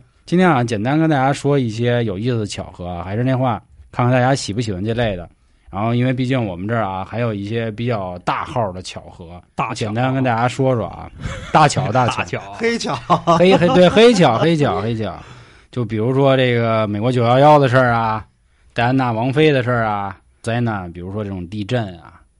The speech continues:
Speaker 1: 演习啊，然后空难啊等等，就是都会是有一些所谓的巧合。这些巧合到底是人为的，还是说真的就是我们未知的？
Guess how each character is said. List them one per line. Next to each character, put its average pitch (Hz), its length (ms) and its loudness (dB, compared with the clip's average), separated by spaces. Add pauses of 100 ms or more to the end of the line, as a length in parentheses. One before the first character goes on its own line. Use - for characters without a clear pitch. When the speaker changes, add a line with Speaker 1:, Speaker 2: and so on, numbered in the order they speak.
(140)
Speaker 1:
演 90 240 -10
习 92 400 -8
啊， 87 300 -8 (720)
然 92 180 -10
后 98 300 -8 (100)
空 139 240 0
难 123 320 2
啊 90 80 -12
等 90 200 -10
等， 85 220 -14 (160)
就 113 120 -10
是 104 240 -8 (680)
都 185 140 4
会 160 260 0
是 123 100 -6
有 98 160 -6
一 92 60 -10
些 113 180 -6
所 101 160 -12
谓 104 80 -8
的 107 80 -8
巧 95 260 -14
合。 85 200 -16
这 113 60 -8
些 139 120 -2
巧 107 180 -6
合 110 120 -4
到 143 140 0
底 107 60 -4
是 101 140 -8
人 104 220 -6
为 107 260 -4
的， 135 180 -6 (480)
还 95 280 -8
是 120 160 -4
说 110 200 -6
真 135 220 -2
的 110 140 -4
就 101 160 -8
是 95 180 -10
我 87 160 -12
们 92 280 -14 (560)
未 123 120 0
知 135 240 0
的？ 107 120 -6